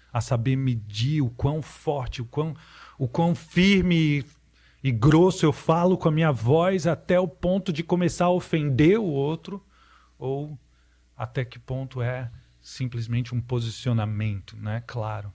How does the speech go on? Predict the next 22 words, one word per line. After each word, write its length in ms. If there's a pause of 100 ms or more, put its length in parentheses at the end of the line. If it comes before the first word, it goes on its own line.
(300)
Com 180
o, 160
o 100
pai 320
tá 160
sempre 480
ajudando 480
a 60
criança 720 (480)
a 500
identificar 600
essas 260
coisas, 480
né? 200 (440)
Tanto 260
que, 480 (580)
ah, 340 (800)
normalmente 720
a 20
criança 640
mais 800
rebelde, 920